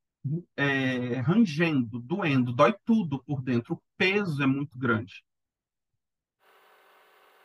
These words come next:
E aí, se a gente for expandir, ah, o que que é a autocompaixão?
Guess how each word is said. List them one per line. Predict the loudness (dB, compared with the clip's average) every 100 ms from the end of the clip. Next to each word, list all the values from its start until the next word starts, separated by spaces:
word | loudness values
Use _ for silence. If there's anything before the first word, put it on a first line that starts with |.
| _ _ _ -6
E | 4 6
aí, | 6 4 2 0
se | -4 -2
a | 0
gente | 0 -2 -2
for | -4
expandir, | -4 -4 -6 -2 0
ah, | 0
o |
que | -2
que | -4 0
é |
a | 2
autocompaixão? | 2 -2 -4 -4 0 0 0 0 2 2